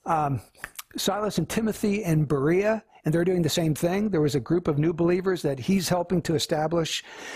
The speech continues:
Paul goes on to Athens, and he's actually been run out of town in the last two cities that he was in. So he's a man that's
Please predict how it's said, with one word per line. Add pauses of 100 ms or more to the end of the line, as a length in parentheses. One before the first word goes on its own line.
(240)
Paul
goes
on (720)
to
Athens, (960)
and
he's
actually
been
run
out
of
town
in
the
last
two
cities (300)
that
he
was
in. (600)
So
he's
a
man
that's